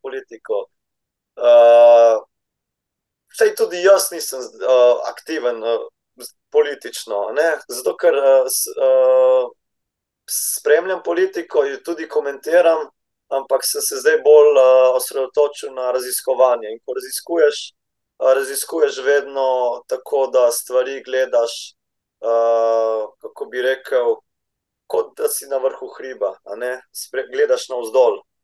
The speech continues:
in spremljaš situacijo, ki se dogaja od spodaj, in jo komentiraš. In točno tako zdaj, eh, lahko tudi danes na to temo nekaj rečem, tako da, eh, mladi se ne odločajo za politiko, z-, prvo zato,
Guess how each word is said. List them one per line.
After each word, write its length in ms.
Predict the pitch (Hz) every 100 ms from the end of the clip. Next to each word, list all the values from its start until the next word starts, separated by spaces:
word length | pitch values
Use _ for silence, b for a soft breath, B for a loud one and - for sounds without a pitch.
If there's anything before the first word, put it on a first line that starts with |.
| _ -
in 180 | 120
spremljaš 460 | 117 - 135 131 120
situacijo, 600 | - - 127 127 131 110
ki 100 | 110
se 160 | 113 113
dogaja 320 | 117 117 127 120
od 100 | -
spodaj, 400 | - 147 139 135
in 160 | 123
jo 80 | 117
komentiraš. 760 | - 120 117 - 117 98 - - _ _ _ _
In 120 | 117 117
točno 300 | 127 - 127
tako 300 | - 123 117
zdaj, 200 | 117 120
eh, 60 | - 120 110 107 104
lahko 380 | 123 120 - 110 -
tudi 360 | 127 117 117 - _ _ _ _
danes 480 | - 127 131 117 - - 120
na 80 | 117
to 140 | 131
temo 280 | - 135 127
nekaj 320 | 127 135 131
rečem, 420 | 131 151 151 135 120
tako 180 | - 147
da, 180 | 139 135 _ _ _ _ _ _ -
eh, 640 | 135 135 135 135 131 123 - _ _ _ _ _ _ _ _
mladi 500 | 147 151 185 175 175
se 180 | -
ne 80 | 160
odločajo 500 | 170 160 170 170 165
za 120 | 135 143
politiko, 680 | 147 151 180 - 147 - 135
z-, 200 | 127 120 -
prvo 320 | 156 151 139
zato, 500 | 113 123 - 147 147